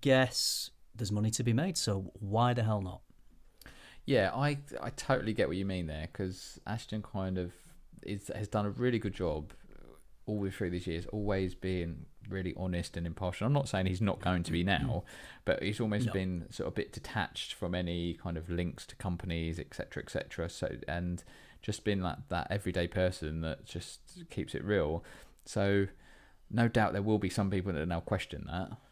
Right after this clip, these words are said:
Speaker 2: But
Speaker 1: Well,
Speaker 2: as
Speaker 1: you,
Speaker 2: you
Speaker 1: you
Speaker 2: say,
Speaker 1: can
Speaker 2: fair play
Speaker 1: imagine,
Speaker 2: to
Speaker 1: you
Speaker 2: him.
Speaker 1: know, you know, you've always got those comments on, and I'm sure that they're there on Ashton's video as well. I haven't looked, but you always get the people going, "Oh, another YouTuber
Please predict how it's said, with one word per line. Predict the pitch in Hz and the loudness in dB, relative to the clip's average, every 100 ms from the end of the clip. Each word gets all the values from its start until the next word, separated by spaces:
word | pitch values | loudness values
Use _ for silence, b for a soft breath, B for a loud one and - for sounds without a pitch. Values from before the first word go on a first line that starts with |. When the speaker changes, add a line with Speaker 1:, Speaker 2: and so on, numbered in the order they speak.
| B | B
Speaker 2:
But | 85 - - | -6 -6 6
Speaker 1:
Well, | 175 | 8
Speaker 2:
as | 185 | 8
Speaker 1:
you, | |
Speaker 2:
you | 180 | 8
Speaker 1:
you | 170 | 8
Speaker 2:
say, | |
Speaker 1:
can | - | 10
Speaker 2:
fair | 160 | 12
play | 160 | 12
Speaker 1:
imagine, | 156 147 131 139 | 10 8 8 8
Speaker 2:
to | |
Speaker 1:
you | 151 | 8
Speaker 2:
him. | 160 | 6
Speaker 1:
know, | 160 - | 6 2
you | 165 | 8
know, | 156 | 10
you've | 147 139 | 10 8
always | 143 143 139 131 | 4 6 8 8
got | 156 139 | 6 6
those | 131 | 4
comments | 120 135 120 113 - - - | 4 6 8 8 4 -2 -2
on, | 123 113 113 | 0 0 4
and | 120 | 4
I'm | |
sure | 117 139 120 | 6 6 8
that | 113 107 | 6 4
they're | 113 | 4
there | 117 110 | 8 8
on | 107 | 10
Ashton's | 107 107 120 101 | 6 6 4 4
video | 104 104 | 4 2
as | 101 | 2
well. | 104 101 | 0 0
I | |
haven't | 107 101 | 2 0
looked, | 104 104 - | 0 -2 -2
but | 110 - B B | -6 -6 B B
you | 156 | 6
always | 135 | 6
get | 127 | 4
the | 117 | 2
people | 135 120 | 4 4
going, | 117 113 | 4 4
"Oh, | 165 165 120 B B B B | 6 8 6 B B B B
another | 143 156 165 156 | 8 12 12 12
YouTuber | 139 120 156 131 - 139 123 | 10 8 6 6 6 6 6